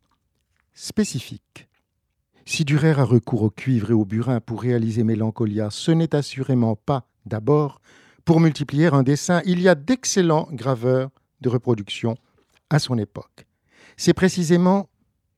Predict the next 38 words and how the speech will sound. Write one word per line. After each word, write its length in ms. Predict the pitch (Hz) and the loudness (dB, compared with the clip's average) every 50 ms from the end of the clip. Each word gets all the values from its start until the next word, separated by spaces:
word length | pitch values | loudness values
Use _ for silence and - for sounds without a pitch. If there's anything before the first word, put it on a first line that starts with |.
| _ _ _ | _ _ _
pour 220 | - 139 143 131 | 2 2 4 6
émettre 560 | 151 151 143 147 151 156 165 - - - - 113 | 6 6 6 8 6 6 4 2 -2 -6 -8 -2
des 180 | 98 127 127 | 2 2 2
résonances 880 | 117 98 139 165 135 131 135 127 127 123 127 127 131 131 - - - - - _ _ _ _ _ | 4 2 2 0 2 2 2 4 4 4 2 2 0 -2 -6 -10 -16 -20 -20 _ _ _ _ _
autres 420 | - 185 196 143 123 - - - - | 4 4 4 4 2 -4 -8 -6 -2
que 100 | - 139 | 0 2
le 120 | 131 131 | 4 4
dessin, 400 | 113 123 127 - - - 139 123 - - - - - - | 2 2 0 0 0 0 2 2 0 -2 -10 -20 -20 0
car 180 | - 175 170 151 | 2 4 6 6
aucun 360 | 185 190 - - - 254 254 226 | 6 6 6 4 4 4 6 6
dessin 320 | 214 208 - - 196 190 | 4 2 2 4 6 6
au 100 | 180 180 | 8 8
monde, 280 | 175 170 170 165 143 139 | 8 6 6 6 6 4
ni 160 | 180 208 185 | 4 2 2
plume, 420 | - - 202 233 214 165 143 135 | 2 2 2 4 4 4 4 4
ni 100 | 151 160 | 4 4
lavis, 480 | 156 165 180 170 160 165 151 127 - _ _ _ _ _ _ _ _ _ _ _ _ _ _ _ _ _ _ _ _ | 4 4 2 2 0 -2 -2 -4 -6 _ _ _ _ _ _ _ _ _ _ _ _ _ _ _ _ _ _ _ _
ni 100 | - 95 | -10 -10
crayon, 420 | - - - 214 226 175 160 127 - - _ _ _ _ _ _ | -8 0 2 4 4 6 4 2 2 -2 _ _ _ _ _ _
ni 100 | 117 123 | -4 -4
fusain, 400 | - - 202 196 156 170 147 117 - _ _ _ _ _ - - _ - | -2 -2 -2 0 2 2 0 0 -2 _ _ _ _ _ -20 -8 _ 2
ne 100 | 151 170 | 2 2
peut 220 | - - 262 254 | 4 4 4 6
donner 220 | 214 233 220 214 | 6 6 6 6
au 140 | 208 180 196 | 6 6 4
blanc 280 | 170 180 220 247 269 269 | 4 6 4 4 4 4
cette 240 | - - 214 - - | 2 0 -2 0 2
qualité 380 | - 214 202 208 190 - 214 | 2 2 2 2 2 2 0
de 80 | 185 190 | 2 2
luminosité 840 | 196 196 196 196 208 214 196 220 233 - - 277 262 202 - - 160 | 2 4 4 4 4 4 2 0 -4 -4 -2 -2 0 -2 -2 0 2
et 60 | 156 | 4
aux 120 | 165 151 | 4 4
valeurs 340 | 131 135 139 135 135 135 127 | 4 4 4 4 4 4 4
grises 480 | 117 156 196 240 240 226 185 165 143 135 | 2 2 2 4 4 4 2 2 2 2
et 60 | 135 | 2
noires 420 | 139 143 156 180 214 240 247 - | 4 6 6 8 8 6 6 4
cette 240 | - 170 156 - 123 | 4 2 2 2 2
densité, 720 | 110 127 170 180 170 - - 147 - _ - 214 247 262 | 4 6 6 6 6 2 -4 -12 -8 _ 2 2 2 2